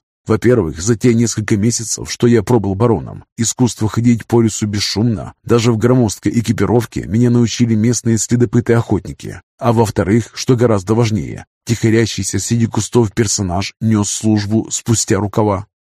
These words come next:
Конечно, до соискателей премии Дарвина и победителю шоу «Как все просрать» ему было далеко, но вот дремать на посту стоило все же поменьше. Впрочем, именно в предрассветные часы спать хочется сильнее всего, и появление вражеских диверсантов-разведчиков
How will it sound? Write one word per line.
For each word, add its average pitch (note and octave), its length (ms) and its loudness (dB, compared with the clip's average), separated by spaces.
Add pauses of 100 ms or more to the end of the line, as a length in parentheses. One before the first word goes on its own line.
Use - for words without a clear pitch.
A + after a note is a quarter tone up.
Конечно, A#2 380 2
до G#2+ 140 2
соискателей G#2 720 0
премии A2 380 2
Дарвина G#2+ 420 0
и A#2+ 200 -2
победителю A2 600 2
шоу A2+ 460 2
«Как A2 260 0
все - 240 -2
просрать» A2 640 0
ему A#2 300 2
было A2 220 2
далеко, G#2+ 540 0 (140)
но A2+ 180 0
вот A2 220 0
дремать F#2 500 -2
на A2 100 -2
посту A#2+ 440 0
стоило G#2 480 0
все G#2+ 220 -2
же A2 120 0
поменьше. G2+ 600 -2 (280)
Впрочем, A2 540 0
именно A#2 340 2
в G2 60 -4
предрассветные A#2 800 0
часы G#2 520 -2
спать - 360 -2
хочется A2+ 420 -2
сильнее G2+ 540 0
всего, E2+ 440 -4 (200)
и B2 80 2
появление G#2+ 580 2
вражеских G#2+ 520 -2
диверсантов-разведчиков G#2+ 1300 -2